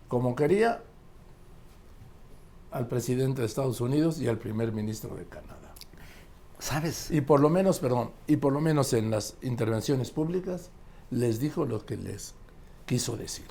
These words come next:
Speaker 2: Hay dos detalles que yo quisiera resaltar de esta cumbre que le llaman. Una, la, digamos, la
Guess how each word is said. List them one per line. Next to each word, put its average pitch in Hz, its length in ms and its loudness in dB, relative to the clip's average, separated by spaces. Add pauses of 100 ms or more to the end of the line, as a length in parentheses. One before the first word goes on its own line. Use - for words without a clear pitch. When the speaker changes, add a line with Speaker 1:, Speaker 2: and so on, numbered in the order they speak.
(680)
Speaker 2:
Hay 196 240 6
dos 170 500 8 (100)
detalles 113 600 6
que 92 140 -2
yo 101 160 2
quisiera 80 800 -2 (320)
resaltar 71 720 -4 (520)
de 76 180 -4
esta 120 580 -10 (360)
cumbre 80 440 -6
que - 140 -12
le 62 140 -12
llaman. - 300 -14 (1000)
Una, 170 500 10 (540)
la, 87 840 0 (920)
digamos, 101 440 -4
la 82 500 -8